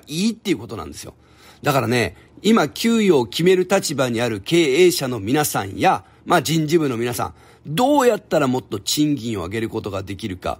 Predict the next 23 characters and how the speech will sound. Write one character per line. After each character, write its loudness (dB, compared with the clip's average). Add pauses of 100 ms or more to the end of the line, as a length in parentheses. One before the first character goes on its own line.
む 2
ち 0
ゃ -2
く -12
ち -2
ゃ 0
考 2
え -2
た -6
方 -4
が -6
い -6
い -12
で -8
す。 -10 (300)
で、 2
賃 6
上 4
げ -2
を 0
す -6
れ 6
ば、 0